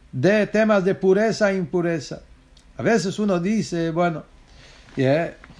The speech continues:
cosas que tienen lógica, cosas intelectuales, cosas que la Torá explica, que tienen motivos, eso puede enseñar. Pero hay gente que cuando hay cosas que no las entienden, le parece que no tiene sentido,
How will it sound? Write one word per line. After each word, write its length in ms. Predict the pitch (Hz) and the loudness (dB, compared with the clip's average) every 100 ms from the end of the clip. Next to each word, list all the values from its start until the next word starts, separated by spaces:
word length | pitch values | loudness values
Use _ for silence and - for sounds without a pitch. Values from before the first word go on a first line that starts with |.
| - - - - - | -20 -20 -20 -20 -12
cosas 460 | - 247 226 214 170 | 2 2 6 4 4
que 100 | 185 | 0
tienen 340 | 160 196 180 | 2 2 4
lógica, 560 | 175 208 165 147 151 135 | 4 4 2 0 0 0
cosas 440 | 165 180 180 147 | 0 0 0 -2
intelectuales, 880 | 156 135 147 139 - 156 180 165 143 | -4 -2 -2 -2 0 2 2 0 -4
cosas 340 | 156 170 175 - | -2 -2 -2 -4
que 140 | 156 | -2
la 160 | 143 135 | -2 -2
Torá 420 | 135 160 170 156 | 0 2 2 0
explica, 640 | 135 - 170 202 175 143 | -4 -4 -4 0 0 -2
que 100 | - | -4
tienen 280 | - 156 160 | -6 -4 -2
motivos, 680 | 147 139 196 185 151 139 - | -4 -4 -2 0 -2 -4 -6
eso 340 | 170 180 165 131 | -4 -4 -4 -4
puede 300 | 165 165 160 | -2 -2 -2
enseñar. 560 | 143 147 139 131 135 175 - - - - | -4 -4 -2 -2 -4 -12 -20 -20 -20 -10
Pero 180 | 135 143 | -2 2
hay 160 | 202 220 | 2 2
gente 600 | 220 226 175 180 175 170 | 0 -2 -2 -4 -4 -4
que 180 | 160 156 | -6 -4
cuando 280 | 160 156 156 | -2 0 0
hay 120 | 190 | 0
cosas 320 | 185 202 165 | 0 -2 -2
que 140 | 147 160 | -4 -2
no 160 | 170 | -2
las 180 | 185 165 | -2 -2
entienden, 760 | 160 151 185 196 165 139 123 - - - _ - - | -6 -4 -2 -2 -4 -6 -8 -10 -18 -20 _ -20 -8
le 100 | 123 | -4
parece 460 | 139 139 175 180 | -2 0 -2 -4
que 100 | 156 | -6
no 160 | 160 160 | -4 -4
tiene 240 | 175 175 | -4 -4
sentido, 680 | 170 175 165 196 180 165 - | -4 -6 -6 -4 -4 -6 -8